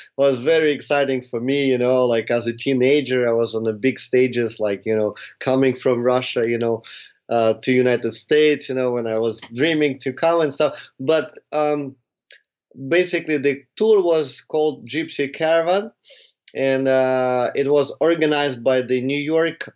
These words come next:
um, uh, Music Institute. Uh, and it was... Um, uh, like, you know, as you said, that was combination of, uh, the show was, uh, with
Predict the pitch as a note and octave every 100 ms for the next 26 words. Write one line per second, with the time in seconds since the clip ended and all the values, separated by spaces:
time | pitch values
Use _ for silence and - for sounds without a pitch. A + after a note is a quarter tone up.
0 | - B2 B2 A#2+ A#2 - _ _ _ _
1 | _ _ _ - _ _ B2 A#2 A2+ A#2
2 | C3 D3 C3 C#3 C#3+ C3+ - A#2+ - G2
3 | F2+ - - - - _ A#2 A#2 A#2 A2+
4 | A#2 - C3 B2+ B2+ C3 C3 D3 D3+ B2+
5 | C#3 C3 A#2+ - _ _ _ _ _ _
6 | _ _ - B2 B2+ B2 B2 B2+ D3+ C#3+
7 | C3 B2 C#3 C3+ B2 D3+ C#3+ B2 A#2 -
8 | A#2+ A#2 - C3 C3 C3 C3 C3+ - B2
9 | A2 - A2+ A2 G#2 G2 - _ - B2
10 | A2 - C#3+ C#3 A#2+ A2+ G#2+ - _ _
11 | _ - - A2+ A2 A2+ C3 G#2